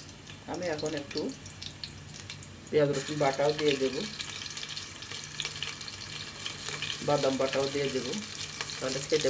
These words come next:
ভালো লাগবে পোলাওটা। একটু জিরে গুঁড়ো, চাট মশলার গুঁড়ো সব দিয়ে দেব। এই যে গোবিন্দভোগ চাউল, পোলাও চাউল,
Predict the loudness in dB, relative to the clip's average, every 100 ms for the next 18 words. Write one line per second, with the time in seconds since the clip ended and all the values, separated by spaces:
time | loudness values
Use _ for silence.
0 | 6 6 6 6 4 4 4 4 0 0
1 | 0 0 4 6 8 8 6 4 2 0
2 | -2 -2 -2 -2 -4 2 2 4 0 -2
3 | -2 -2 -2 -4 -2 -4 -4 -4 -4 -2
4 | -2 0 -2 0 0 2 4 4 4 2
5 | 0 0 -2 -2 -4 -4 -6 0 2 2
6 | 2 2 4 4 4 2 2 -2 0 2
7 | 2 2 0 0 -4 -4 -4 -4 -4 -4
8 | -6 -8 -12 -14 -8 -2 -2 0 -2 -2
9 | -6 2 6 8 6 4 4 2 2 4
10 | 6 4 -2 -8 -14 -16 -16 -16 -18 -18
11 | 0 4 6 4 4 6 6